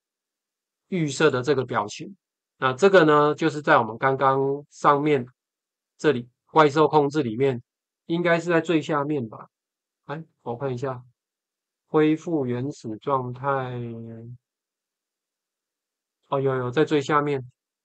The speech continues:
哦，比较下面这边，在这里。好，因为呢，如果你没有做这件事情，当你按停止的时候，它会留在那个，有些时候它会留在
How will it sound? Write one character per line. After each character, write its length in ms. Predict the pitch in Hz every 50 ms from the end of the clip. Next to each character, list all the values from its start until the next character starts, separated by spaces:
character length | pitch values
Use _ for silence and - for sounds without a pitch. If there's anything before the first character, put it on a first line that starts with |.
| _ _ -
哦， 100 | 131 123
比 100 | 120 127
较 140 | 135 156
下 240 | 156 - - 165 156
面 160 | 151 151 147
这 80 | 139 147
边， 340 | 139 135 131 127 127 123 127 _ _ _ _ _ _ _ _ _ _ _ _
在 100 | - 139
这 160 | 120 135 139
里。 160 | 107 120 - _ _ _ _ _ _ _ _ _ _
好， 180 | - 131 135 135 135 - _
因 180 | - 220 202 208
为 140 | 220 208 190
呢， 200 | 180 170 165 160 147
如 140 | 175 220 220
果 160 | 185 170 147
你 100 | 135 127
没 120 | 123 139
有 140 | 156 - -
做 200 | 131 - 170 165
这 120 | 156 165 156
件 180 | 156 160 151 147
事 120 | - 160
情， 440 | 143 127 - 113 107 104 101 104 107 _ _ _ _ _ _ _ _ _ _ _ _ _
当 180 | - 165 170 170
你 80 | 151
按 160 | 151 170 170
停 280 | 160 - 139 143 143 160
止 120 | 156 143
的 140 | 123 113 110
时 140 | 110 - 139
候， 180 | 143 139 131 165 -
它 180 | - 151 156
会 160 | 156 175 170 151
留 340 | 127 131 120 120 127 135
在 280 | 139 - 160 151 143 139
那 120 | 143 143
个， 320 | 139 127 117 113 113 113 110 _ _ _ _ _ _ _ _ _ _ _ _ _ _ _
有 120 | 135 127
些 160 | 127 143 165 156
时 120 | 143 160
候 100 | 165 160
它 160 | 147 147 156
会 80 | 165 160
留 240 | 131 123 120 131 131
在 240 | - 147 143 139